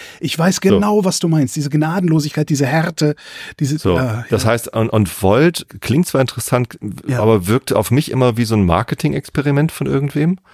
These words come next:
Speaker 1: Ja.
Speaker 2: Also würde mich nicht wundern, wenn am Ende irgendwie Pfizer dahinter steht. <laughs> Irgendwas, oder Shell, oder ich, ich weiß nicht, also irgendwie so,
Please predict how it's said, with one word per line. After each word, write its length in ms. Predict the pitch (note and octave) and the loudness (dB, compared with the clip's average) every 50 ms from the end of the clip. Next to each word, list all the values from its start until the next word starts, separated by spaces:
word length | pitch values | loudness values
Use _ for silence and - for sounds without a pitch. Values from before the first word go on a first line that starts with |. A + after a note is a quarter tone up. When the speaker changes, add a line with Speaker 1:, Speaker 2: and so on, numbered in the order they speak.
| - - - - | -20 -18 -6 -2
Speaker 1:
Ja. 140 | D3 C3 B2+ | 0 2 2
Speaker 2:
Also 200 | A#2+ A2 G2 F2+ | 2 2 2 2
würde 140 | A2 G#2+ | 0 0
mich 160 | G#2+ G#2+ G2+ G#2+ | 0 0 0 -2
nicht 140 | G2+ - | -2 0
wundern, 260 | G#2 G#2+ A2+ A#2 G#2+ F#2 | 0 0 2 0 2 0
wenn 120 | G#2 G#2 | 0 0
am 140 | G#2 G2 G2+ | 0 0 0
Ende 220 | G2 G#2+ A2 G#2+ | 0 2 2 2
irgendwie 560 | G#2 F#2 G#2 A2 A2 F#2+ F#2+ F#2+ F#2 F2+ F2+ - - - - - - - - _ - - | 4 4 4 4 4 2 2 2 2 2 2 -2 -6 -12 -16 -18 -18 -20 -20 _ -16 -12
Pfizer 440 | - - - F#2+ A2+ C3 B2+ C#3 C3 | -8 -4 -2 -2 -2 0 0 2 2
dahinter 280 | C3 C3+ C#3 C3+ C3+ | 2 2 0 -2 -2
steht. 360 | A#2+ - - - D#4+ - - - - - - - | -2 -2 -2 -2 -2 -4 -2 0 2 0 2 0
<laughs> 960 | - - E3+ D3 - - C#3 - - - - G3 - - D5+ - - G#3 - | 0 0 2 2 2 2 0 0 2 0 -2 -2 0 0 -2 -2 0 0 2
Irgendwas, 420 | D#5 B2+ B2+ D4+ D4 C3+ A#2+ - - - - - F#3 D#3 - | 4 4 4 4 4 2 0 0 -4 -10 -12 -16 -20 -14 -4
oder 240 | - A#2 G2+ G#2+ G#2 | 0 2 2 2 2
Shell, 580 | - - - - A2+ G#2 A#2+ C3+ C#3+ D#3 D3+ | 2 -2 0 2 2 2 4 4 2 2 2
oder 160 | A2 A#2+ A#2 | 2 0 0
ich, 220 | A#2 G2 A2+ - - - | 0 -2 -4 -8 -8 -8
ich 140 | B2+ - - | -8 -6 -4
weiß 300 | G#2 G2 A#2 C#3 C#3+ - | 0 0 2 0 0 -2
nicht, 80 | C#3 | 0
also 160 | - A2+ G#2+ - | 0 2 2 2
irgendwie 300 | A2 B2+ C3 B2 A#2+ A#2+ | 2 2 0 0 -2 -2
so, 100 | A2+ | -2